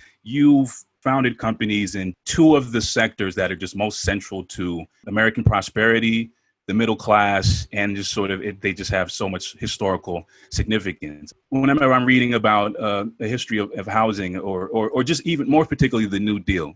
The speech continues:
I always hear about, for the G Is coming back or the civilians,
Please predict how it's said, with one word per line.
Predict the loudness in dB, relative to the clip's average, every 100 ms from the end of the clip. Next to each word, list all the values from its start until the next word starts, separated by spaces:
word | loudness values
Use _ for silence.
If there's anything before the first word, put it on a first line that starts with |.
| _
I | 0
always | 4 4 2
hear | 2 2
about, | 2 0 0 -4 _ _ _ 0
for | 0
the | 2
G | 2
Is | 4 4 2
coming | 0 -2 0
back | 0 0
or | -2 -6
the | -6
civilians, | -8 -2 0 0 0 -4 -6 -12